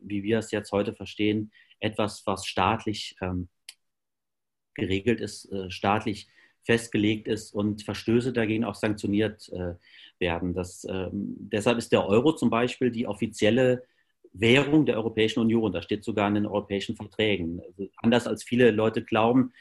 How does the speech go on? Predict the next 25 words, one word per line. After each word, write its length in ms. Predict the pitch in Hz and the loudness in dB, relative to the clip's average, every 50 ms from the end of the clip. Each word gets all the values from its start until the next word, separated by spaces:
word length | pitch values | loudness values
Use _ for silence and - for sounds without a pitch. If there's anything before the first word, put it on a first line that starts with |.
| - - _ _ | -20 -20 _ _
ist 180 | - - - - | -14 -6 -2 0
der 160 | 110 - - | 0 2 4
Euro 240 | 110 117 113 120 113 | 4 4 4 4 4
ja 140 | 104 104 | 4 4
nicht 320 | 107 113 110 110 - - - | 2 2 0 -2 -4 -8 -10
die 120 | 98 95 | -4 0
Währung 320 | 107 107 110 104 113 104 104 | 2 2 2 2 2 0 0
der 120 | 101 95 | 0 4
Eurozone, 640 | 120 160 165 151 117 - - - 101 104 107 110 104 | 4 6 6 4 2 2 0 -2 0 0 0 0 0
sondern 500 | 107 104 107 107 107 107 107 107 104 - - | 0 0 0 0 0 0 -2 -4 -6 -6 -8
die 120 | 104 101 | -4 0
Währung 260 | 113 107 104 120 117 | 0 2 2 2 0
der 100 | 113 107 | 0 -2
Europäischen 500 | 101 - 98 - 107 104 104 104 - 120 | -2 -6 -6 -4 -2 -2 -2 -2 -4 -4
Union. 500 | 107 98 95 104 104 98 98 117 139 - _ _ _ _ _ _ _ _ _ _ - | -4 -2 -2 0 0 0 0 -2 -4 -6 _ _ _ _ _ _ _ _ _ _ -6
Und, 320 | 107 107 101 104 - - | -4 -4 -4 -4 -4 -2
äh, 380 | 104 104 101 101 101 101 95 98 | 0 0 2 2 2 0 -2 -4
so 140 | - 104 | -6 -10
steht's 320 | 101 - - 110 117 113 - | -8 -2 -2 -2 0 0 0
ja 100 | 110 - | -2 -2
auch 140 | 104 104 - | -2 -2 -2
in 60 | 107 | -2
der 100 | 98 98 | 0 0
amerikanischen 640 | 95 101 98 90 - - 95 104 113 110 - 120 - | 0 0 -2 -4 -4 -2 0 0 0 0 -2 -4 -6
Verfassung, 640 | - 104 - - 101 104 - - 131 147 165 175 | -6 -6 -4 -4 -4 -4 -2 -4 -4 -4 -4 -6